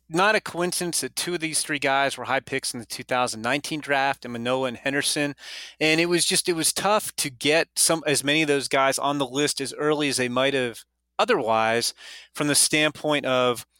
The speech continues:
we didn't have as many graduations last year 'cause there weren't as many guys playing in the big leagues. And the guys from t-, the two thousand nineteen draft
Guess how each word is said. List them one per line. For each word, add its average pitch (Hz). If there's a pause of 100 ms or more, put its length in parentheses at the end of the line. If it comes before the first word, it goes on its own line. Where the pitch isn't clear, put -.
(260)
we 135
didn't 165
have 170
as 147
many 147
graduations 131
last 117
year 123
'cause 104 (340)
there 117
weren't 120
as 110
many 113
guys 107
playing 113
in 104
the 101
big 190
leagues. 120 (520)
And 180 (320)
the 147
guys 160
from 151
t-, -
the 131
two 160
thousand 151
nineteen 139
draft 127